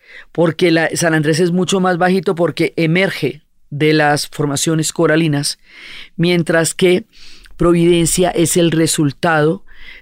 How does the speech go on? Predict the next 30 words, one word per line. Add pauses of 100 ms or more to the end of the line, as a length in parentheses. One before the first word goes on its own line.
de
fenómenos
volcánicos. (500)
Entonces
aquí
en
este
punto
ya
nos
situamos (480)
en
un
punto (240)
específico
del
mar. (960)
Ellos
no
están
todavía
cerca
de
ningún
territorio,
sino
que
son
los
mares.